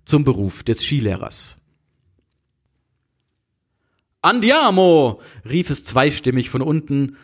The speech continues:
und Skistöcke wurden durch die Luft gewedelt. Ich stand oben auf der Hügelkuppe neben meinem Freund, der mir gut zuredete,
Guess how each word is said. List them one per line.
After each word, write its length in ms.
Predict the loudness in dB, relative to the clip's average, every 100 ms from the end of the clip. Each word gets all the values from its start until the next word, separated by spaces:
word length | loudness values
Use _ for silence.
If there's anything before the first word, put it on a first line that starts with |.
| _ -2
und 180 | -2 -2
Skistöcke 800 | -4 -4 -2 -2 2 2 0 -4 -6
wurden 300 | -2 -2 0
durch 160 | -2 -2
die 100 | -2
Luft 300 | -2 -4 -6
gewedelt. 600 | -4 -4 -6 -10 -16 -20 _ _ -20 -20 -10 -6
Ich 180 | -4
stand 300 | -2 -2 0
oben 240 | 0 0 -2
auf 160 | -4
der 120 | -2 0
Hügelkuppe 600 | 0 -4 -4 -4 -2 -2
neben 240 | -2 -2
meinem 220 | -6 -6
Freund, 580 | -8 -4 -2 -2 -8 -6
der 100 | -2
mir 140 | -2
gut 240 | -4 -6 -6
zuredete, 760 | -6 -4 -4 -4 -2 -2 -4